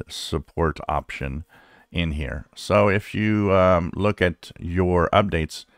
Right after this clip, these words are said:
you'll see that there's an update waiting that you can click on to download and install. And it's the cumulative update preview, uh, for Windows ten, K B five oh six twenty-six forty-nine. This is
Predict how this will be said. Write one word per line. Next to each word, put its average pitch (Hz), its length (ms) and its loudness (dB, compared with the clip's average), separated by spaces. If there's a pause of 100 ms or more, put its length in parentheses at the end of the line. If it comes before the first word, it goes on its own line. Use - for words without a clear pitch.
(100)
you'll 90 120 -2
see - 200 -6
that 90 240 2
there's 82 180 0
an 82 120 -2
update 82 420 0
waiting 80 380 -2 (440)
that 82 160 -6
you 76 80 -4
can 80 200 -6
click 92 320 -6
on 78 220 -4
to 76 280 -10
download 85 640 -2 (100)
and 90 360 -2
install. 80 640 -2 (500)
And 95 560 -2
it's 95 300 -4
the 98 260 -2
cumulative 120 540 -2
update 101 540 0 (100)
preview, 92 580 -2 (640)
uh, 85 140 -2
for 87 160 -2
Windows 78 340 0
ten, 90 320 0 (300)
K 107 160 4
B 92 160 0
five 87 280 4
oh 80 100 2
six - 280 -6
twenty-six 78 560 -4
forty-nine. 69 720 -4
This 117 320 4
is 104 400 2